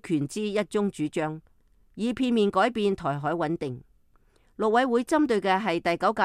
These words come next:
海峽論壇。新華社話，政協主席俞正聲論壇上表示，堅持體現一個中國原則嘅九二共識政治基礎，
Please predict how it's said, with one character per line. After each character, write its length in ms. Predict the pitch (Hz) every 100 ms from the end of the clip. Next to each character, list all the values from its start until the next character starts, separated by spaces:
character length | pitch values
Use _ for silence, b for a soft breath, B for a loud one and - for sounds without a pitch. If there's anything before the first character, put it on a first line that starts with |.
| 175
海 220 | 190 180 208
峽 160 | 196
論 240 | 151 147 147
壇。 280 | 135 120 120 _ _ _ _
新 240 | - 269
華 140 | 175 143
社 200 | 165 160
話， 260 | 147 131 - _ _ _ -
政 240 | 233 240
協 160 | 240 196
主 140 | 202 254
席 140 | 214 185
俞 180 | 156 151
正 180 | 196 190
聲 280 | 226 220
論 180 | 202 165
壇 180 | 180 143
上 300 | - 165 160
表 160 | 156 180
示， 340 | - 160 127 _ _ _ _ _
堅 220 | 269 269
持 100 | 180
體 120 | 156
現 380 | 185 220 196 180
一 100 | 240
個 180 | 240 196
中 240 | - 247
國 160 | 208 175
原 220 | 151 143
則 120 | 175 214
嘅 280 | 180 160
九 220 | - 165 214
二 100 | 180
共 200 | 156 151
識 160 | 175 196
政 220 | - 156
治 160 | - 135
基 180 | 165
礎， 320 | 151 131 117